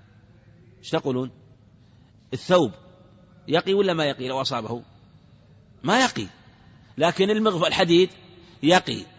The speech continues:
فسميت، فالمغفرة من المغفر وهو الساتر الصلب من الحديد، الساتر الصلب، ولهذا قال: "ستره الله"، لكن ستر مع محو.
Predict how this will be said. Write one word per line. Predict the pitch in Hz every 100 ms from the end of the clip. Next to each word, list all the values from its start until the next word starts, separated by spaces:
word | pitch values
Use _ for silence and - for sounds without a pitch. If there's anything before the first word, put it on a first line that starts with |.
| - - - - -
فسميت، | 131 196 202 185 170 139
فالمغفرة | 117 139 143 190 170 175 156
من | 156
المغفر | 151 143 180 143 147 151 - - - - _ - _ _ - -
وهو | 131 165 151 156 156 139 -
الساتر | 147 - 156 165 151 139
الصلب | 131 - 156 135 95 - -
من | 123
الحديد، | 123 110 95 - - - - - _ _ _
الساتر | - - 143 143
الصلب، | 131 - 123 90 - - - - - -
ولهذا | - 160 160 180 170
قال: | 156 165 190 - - - -
"ستره | 180 185 170 151 143
الله"، | 139 110
لكن | 123 156 170 - 156
ستر | 135 175 185 170
مع | 156 143 135
محو. | 139 104